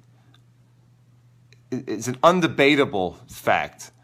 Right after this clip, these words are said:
It's not even deba-, it's not debatable. But let's, you know, with, with ch-, children,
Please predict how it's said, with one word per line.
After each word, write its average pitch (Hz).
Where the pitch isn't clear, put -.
It's -
not 160
even 175
deba-, 139
it's -
not 214
debatable. 190
But 143
let's, 180
you 156
know, 143
with, 147
with 151
ch-, -
children, 117